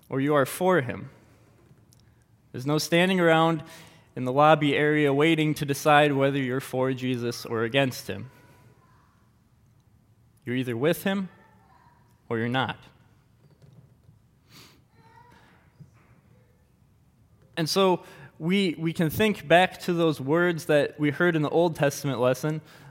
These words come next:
that Moses said, "I wish that all of God's people would have the Spirit and would prophesy," instead of having this attitude that the disciples had, where they got jealous or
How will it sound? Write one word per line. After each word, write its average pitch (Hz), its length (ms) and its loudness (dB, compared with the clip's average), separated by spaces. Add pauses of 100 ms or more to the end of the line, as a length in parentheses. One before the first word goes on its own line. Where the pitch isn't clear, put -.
(560)
that 160 120 0
Moses 170 440 4
said, 160 280 4
"I 160 80 6
wish 185 320 2
that 180 240 2
all 185 380 6
of 147 160 2
God's 143 340 2
people 139 460 -2 (240)
would 151 120 2
have 160 240 6
the 156 60 2
Spirit 175 400 2
and 170 160 4
would 170 120 2
prophesy," 147 680 6 (380)
instead 180 320 2
of 160 60 0
having 175 300 2
this 160 160 0
attitude 165 540 2
that 151 260 4
the 151 80 -2
disciples 156 640 0
had, 117 360 0 (380)
where 151 380 6
they 151 180 2
got 151 300 4
jealous 160 480 2
or 143 240 2